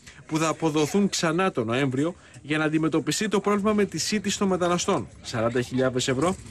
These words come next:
θα διατεθούν άμεσα στα κέντρα πρώτης υποδοχής στη Λέσβο και την ΚΟ από την Τράπεζα της Ελλάδος. Ενώ η ελληνική αστυνομία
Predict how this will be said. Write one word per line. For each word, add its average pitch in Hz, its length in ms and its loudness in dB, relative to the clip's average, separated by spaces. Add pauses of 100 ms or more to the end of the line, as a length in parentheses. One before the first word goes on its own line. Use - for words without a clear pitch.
(260)
θα 175 100 0
διατεθούν 170 540 0
άμεσα 208 280 0
στα 196 140 -2
κέντρα 196 340 0
πρώτης 196 300 0
υποδοχής 175 480 -2
στη - 140 -4
Λέσβο 170 400 0
και 127 80 -6
την 123 200 -6
ΚΟ 170 180 0 (220)
από 147 220 0
την 151 160 -2
Τράπεζα 190 380 0
της - 180 -4
Ελλάδος. 196 460 0 (400)
Ενώ 139 240 -2
η 160 100 4
ελληνική 147 380 0
αστυνομία 160 580 0